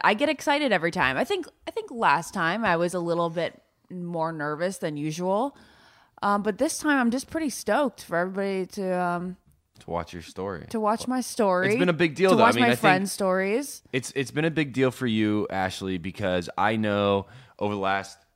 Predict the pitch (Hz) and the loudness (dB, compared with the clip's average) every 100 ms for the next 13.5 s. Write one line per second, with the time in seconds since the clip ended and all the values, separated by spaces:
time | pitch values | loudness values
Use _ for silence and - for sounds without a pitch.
0 | _ 120 123 107 90 110 - - - 98 | _ -20 -18 -14 -14 -14 -18 -18 -12 -10
1 | 90 101 95 90 90 92 - 85 55 87 | -8 -8 -8 -6 -6 -6 -8 -8 -6 -8
2 | 95 - 101 104 87 90 - 92 110 - | -10 -8 -8 -6 -6 -6 0 2 2 0
3 | 113 107 107 92 117 117 139 - 117 139 | 0 0 0 -2 -4 -4 -8 -4 -4 -2
4 | 82 - 104 101 104 98 - - - 110 | -6 -8 -4 -2 -2 -4 -10 -20 -4 -2
5 | 98 95 90 92 107 - 104 - 127 143 | -2 -4 -2 0 0 0 0 0 -2 -4
6 | 156 - 117 113 104 107 101 104 104 95 | -6 -4 -2 -2 -2 -4 -2 -2 -2 -4
7 | 95 92 - 127 123 - 123 127 127 104 | -2 -2 -4 -6 -6 -4 -4 0 0 2
8 | 92 104 95 92 98 127 - - - - | 2 2 0 0 -2 -4 -8 -20 -20 -10
9 | - 98 92 90 90 90 - 104 98 98 | 0 2 4 2 0 -4 -2 -2 0 -2
10 | 95 104 110 - - - 110 104 180 127 | 0 0 0 -6 -16 -6 -4 -2 -2 -2
11 | 95 85 87 82 76 85 90 80 - 90 | -4 -6 -8 -8 -6 -6 -4 -4 -4 -8
12 | - 107 104 135 127 - 110 104 - 117 | 0 2 2 -2 -4 -4 -4 -4 -4 0
13 | 117 113 - 104 92 | 0 -2 -2 -2 -2